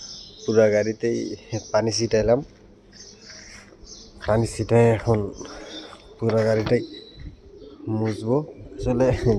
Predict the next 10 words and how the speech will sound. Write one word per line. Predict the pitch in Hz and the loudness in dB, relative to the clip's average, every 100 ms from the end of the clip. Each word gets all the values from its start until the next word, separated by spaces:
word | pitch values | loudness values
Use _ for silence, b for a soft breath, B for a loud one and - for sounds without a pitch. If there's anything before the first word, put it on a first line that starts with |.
| 92 | 2
গাড়ি | 107 107 123 | 2 4 2
মোছা | 131 123 127 | 0 -2 -2
কিন্তু, | 131 139 143 147 | 2 4 6 4
আহ, | - - - - - - - - - 113 107 107 - | 2 -12 -14 -16 -18 -12 -8 -6 -8 -10 -10 -8 -8
খুব | 123 - - | -8 -8 -4
কঠিন | 127 123 117 | -2 -2 0
ব্যাপার। | 120 120 135 - | 0 2 2 0
গাড়িতে | 107 117 - - - - - | -6 -4 -6 -6 -8 -8 -6
পানি | 110 120 135 | -4 0 2
লাগায়া | 131 113 107 98 | 2 2 0 0